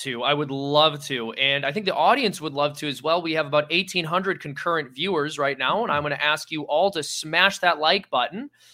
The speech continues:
Uh, please hit that so we can, uh, get further promoted to the, the front page if we're not, uh, already there, so more people can, can see this conversation. Uh, but one thing you and I talked about discussing before we started rolling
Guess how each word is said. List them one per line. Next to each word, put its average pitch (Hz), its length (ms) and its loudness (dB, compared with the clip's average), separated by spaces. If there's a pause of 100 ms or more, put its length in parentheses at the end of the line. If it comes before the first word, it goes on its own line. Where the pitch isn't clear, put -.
(260)
Uh, 143 320 2
please 220 560 -4
hit 196 180 -6
that 208 300 0
so - 120 -4
we 165 120 0
can, 160 280 -4
uh, 151 160 4
get 151 240 -2
further 170 360 -2
promoted 175 600 -2
to 156 220 -4
the, 143 260 2
the 135 120 -2
front 170 440 -4
page 170 380 -2
if 143 100 -12
we're 139 120 -4
not, 147 280 2
uh, 135 220 4
already 143 320 0
there, 147 320 0
so 139 240 -2
more 143 160 -2
people 139 240 -8
can, 123 240 -12 (100)
can 131 120 -14
see 151 160 -6
this 143 160 -8
conversation. 139 640 -4 (640)
Uh, 151 180 6
but 170 380 4 (420)
one 240 320 8
thing 180 320 4
you 180 160 2
and 175 100 4
I 160 120 4
talked 202 320 6
about 160 160 6
discussing 151 540 2
before 147 280 0
we 147 140 0
started 143 320 0
rolling 143 560 2